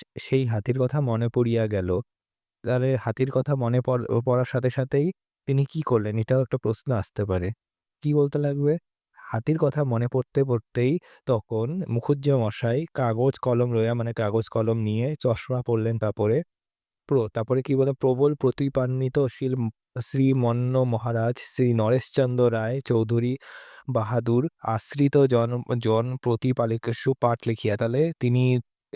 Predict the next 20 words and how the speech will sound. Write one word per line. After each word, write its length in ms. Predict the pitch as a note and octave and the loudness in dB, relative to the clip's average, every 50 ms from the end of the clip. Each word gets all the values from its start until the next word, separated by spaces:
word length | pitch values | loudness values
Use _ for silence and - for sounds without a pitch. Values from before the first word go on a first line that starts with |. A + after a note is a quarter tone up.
| - - - | -16 -8 -2
কি, 220 | - D3 E3 F3+ - - - - _ _ _ _ - | 0 2 2 2 0 -4 -18 -20 _ _ _ _ -10
কি 120 | - C3+ | -8 -6
পাঠের 720 | - - B2 A2+ - - C#3 C3 C3 C3 C3 B2+ B2+ A#2 - _ - C3 | -2 -2 -2 -2 -2 -2 0 2 2 4 2 2 0 0 -4 _ -6 -2
মধ্যে 280 | B2+ B2+ A#2+ B2 C3+ | -2 0 0 -2 -4
কি 140 | - - B2+ | -4 -2 0
লিখেছিলেন? 520 | B2+ B2+ B2+ C#3 - - C#3 C3+ D#3 F#3 F#3+ - | 0 0 0 0 -2 -2 0 0 0 0 -2 -2
এই 360 | - A#2+ B2 C3+ E3 G3 G3 - _ _ _ _ - | -2 0 2 2 2 2 0 -4 _ _ _ _ -10
উক্তিটি 520 | A2+ - _ - A#2+ A2+ - F#3+ A3 G3+ E3 - | -10 -8 _ -6 -4 -2 0 0 -2 -2 -2 -4
লিখেছিলেন। 560 | A2+ A2 - A2 - - A2 G2 F#2+ F2+ F2 A2 _ _ _ _ _ _ - | -4 -2 -2 -4 -2 -2 -4 -2 -4 -4 -8 -10 _ _ _ _ _ _ -2
দু 160 | A#2 B2+ D3+ | 0 2 2
তিন 240 | D#3+ - D#3+ D3+ D#3 | 2 2 2 2 4
দিনের 240 | D#3 D#3 D#3+ D#3 C#3+ | 4 4 4 2 2
জন্য 260 | B2+ B2+ B2+ C3 C3+ | 2 0 0 0 0
একটি 360 | C#3 C3 A2+ _ _ - - - | -2 -2 -4 _ _ -2 -2 -2
সুশীল 520 | - - - A#2 A#2 - - C#3+ D3+ D#3 D3+ - | -2 -2 -4 -4 -4 -4 -2 -2 -2 -2 0 0
ও 100 | - A#2+ | -2 -2
সুবোধ 440 | - - - A#2+ A#2 B2+ C3+ D3+ - _ - | -2 -4 -8 -6 -2 0 0 0 0 _ -10
হস্তি 280 | G#2+ - - - D3 C#3+ | -12 -10 -6 -4 -4 -2
প্রার্থনা 720 | - - G#2+ G2+ - - - A2+ B2 B2 B2 B2 B2+ B2+ | -2 -2 -4 -4 -4 -6 -8 -6 -4 -2 0 0 0 0
করিয়া 440 | - C3+ B2+ B2+ B2+ D3+ F#3 A3+ | 0 -2 -2 0 0 0 0 -2